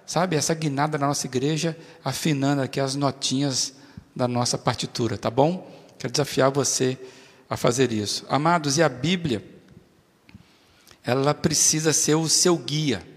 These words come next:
para você, você viver plenamente a vida cristã, com segurança e propósito, né?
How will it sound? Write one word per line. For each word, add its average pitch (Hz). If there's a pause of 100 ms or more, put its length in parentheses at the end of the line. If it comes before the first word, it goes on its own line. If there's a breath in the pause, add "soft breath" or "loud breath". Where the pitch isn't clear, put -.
(680)
para -
você, 131
você 131
viver 131
plenamente 131 (380 loud breath)
a 120
vida 131
cristã, 120 (160)
com 117
segurança 139 (800)
e 123
propósito, - (840 soft breath)
né? 113